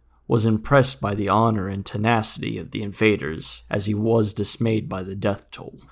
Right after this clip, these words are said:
Nor was it lost on him that the Basha, who were travel worn and out of their native land, were so much more agile on their feet and with their weapons than his men were,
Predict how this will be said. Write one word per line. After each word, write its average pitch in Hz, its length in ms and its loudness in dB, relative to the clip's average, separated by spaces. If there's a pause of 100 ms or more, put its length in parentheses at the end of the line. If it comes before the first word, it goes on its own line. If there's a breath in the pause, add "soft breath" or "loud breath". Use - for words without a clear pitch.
(140 soft breath)
Nor 143 320 8
was 117 220 4
it 80 100 -2
lost 101 380 0
on 92 180 -2
him 107 200 0
that 104 180 -2
the 101 60 0
Basha, 107 720 2 (280 soft breath)
who 127 100 4
were 113 160 6
travel 110 480 4
worn 90 360 -2
and 90 160 -4
out 120 220 4
of 107 100 -2
their 98 140 -2
native 101 420 -2
land, 82 480 -4 (220)
were 139 120 6
so 156 280 0
much 180 280 2
more 151 220 2
agile 139 460 2
on 92 140 -6
their 92 120 -6
feet - 580 -4
and 107 140 -6
with 110 160 0
their 107 160 -2
weapons 110 580 -2
than 101 180 -4
his 131 260 4
men - 320 -4
were, - 340 -12